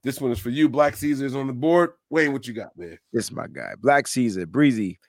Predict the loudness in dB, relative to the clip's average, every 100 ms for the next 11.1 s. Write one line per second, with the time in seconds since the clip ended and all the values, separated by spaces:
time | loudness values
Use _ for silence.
0 | _ _ 0 2 4 4 4 4 4 2
1 | 2 -2 -4 -4 -2 -2 -2 -2 -2 -4
2 | -2 -4 -4 -4 -4 -6 -10 -10 -12 -16
3 | _ _ _ _ _ -18 -10 -10 -10 -10
4 | -10 -8 -8 -8 -6 -6 -4 -2 -2 -2
5 | -8 -4 -2 -2 -10 _ _ _ _ _
6 | _ _ 2 4 4 2 6 6 4 4
7 | 4 4 -2 0 0 2 -6 -8 -12 -12
8 | -6 -4 -4 -6 -8 -6 -6 -8 _ -6
9 | -4 -4 -8 _ _ _ _ _ _ -20
10 | -6 -4 -2 -2 -4 -4 -6 -6 -8 -8
11 | -10